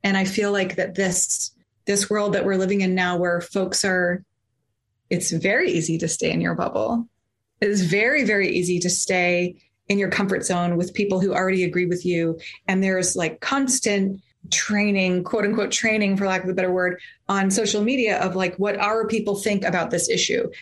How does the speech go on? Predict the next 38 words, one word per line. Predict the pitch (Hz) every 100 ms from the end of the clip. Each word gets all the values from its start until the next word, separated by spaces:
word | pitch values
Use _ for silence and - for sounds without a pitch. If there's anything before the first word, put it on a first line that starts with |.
| -
This | 208
is | 208 196
what, | 185 -
this | 233 254
is | 190
what | 180 175
we | 262 262
believe | 196 185 180 175
and | 185
how | 185 180
we | 220 247
feel. | 214 190 175 175 - - -
And | 196
as | 185 180
soon | 247
as | 233
a | 226
new | 220
thing | 220 208
comes | 208 202 196
up, | 208 -
it's, | - - -
you | 190
got | 190
a | 180
bunch | 196 196
of |
people | 220 196
telling | - 185 185
you, | 180 175 170 - - - -
you | 185
know, | 180
"This | 202 240
is | 220
what | 208 208
our | 196 208
side | 202 185 175 160
thinks." | - 190 226 - -